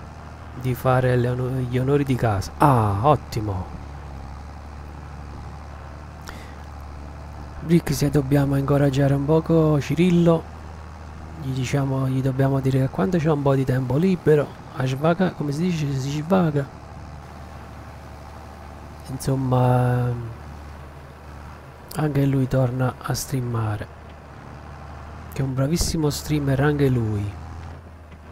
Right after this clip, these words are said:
Bricchia Cirillo, anche lui porta farming, eh, e anche lui è molto divertente. E poi quando,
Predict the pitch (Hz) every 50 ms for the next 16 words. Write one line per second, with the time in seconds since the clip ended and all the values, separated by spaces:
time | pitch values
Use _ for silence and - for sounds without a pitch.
0 | 78 78 78 78 78 78 76 76 78 76 76 76 76 78 - - - - - -
1 | - - - - - - - - - 143 139 160 165 160 - - 156 127 - 151
2 | 143 139 135 131 - 151 151 147 139 131 123 127 123 127 127 135 147 147 151 147
3 | 143 143 139 131 127 135 131 120 - - 131 123 - 160 151 139 127 120 120 123
4 | 120 117 113 117 117 113 113 113 113 110 113 113 110 110 - - - - - -
5 | - - - - - - - - - - - - - - - - 143 147 156 147
6 | 143 139 139 131 127 127 156 175 156 - - 143 147 139 131 123 - - - 127
7 | 113 98 98 98 - 107 104 101 - - - - - - - - - - - -
8 | - - - - - - - - - - - - - - - - - - - -
9 | - - - - - - - - - - - - - - - - - - - -
10 | - - - - - - - - - - - - - 160 156 143 160 165 165 160
11 | 160 160 156 151 - -